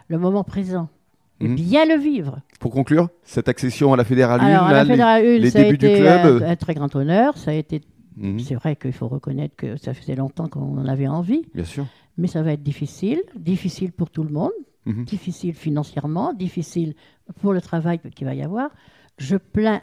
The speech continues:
Speaker 1: assez toutes nos hauts de tête, c'est-à-dire notre président, nos secrétaires, nos trésoriers, parce que c'est difficile pour eux. Nous, il faut qu'on suive, il faut qu'on soit là pour les épauler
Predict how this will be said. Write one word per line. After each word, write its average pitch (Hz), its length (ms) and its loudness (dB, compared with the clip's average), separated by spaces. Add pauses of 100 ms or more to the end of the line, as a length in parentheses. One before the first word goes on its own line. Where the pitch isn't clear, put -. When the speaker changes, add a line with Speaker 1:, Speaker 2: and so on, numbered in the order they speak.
Speaker 1:
assez 247 420 -4
toutes - 340 -10
nos 147 680 -2
hauts 214 160 0
de 190 140 -2
tête, 196 340 -4
c'est-à-dire 160 360 -6
notre 170 200 -4
président, 170 640 -4
nos 165 220 -4
secrétaires, 165 760 -6 (120)
nos 165 160 -2
trésoriers, 156 520 -4
parce - 200 -10
que 147 80 -10
c'est 135 280 -12
difficile 143 440 -14
pour 151 240 -6
eux. 311 80 -2 (800)
Nous, 294 260 6
il 226 100 0
faut 320 220 -2
qu'on 240 160 -2
suive, 320 320 0
il 240 80 0
faut 262 140 -2
qu'on 233 120 -4
soit 214 220 0
là 277 240 2
pour 214 180 -2
les 208 200 2
épauler 262 500 2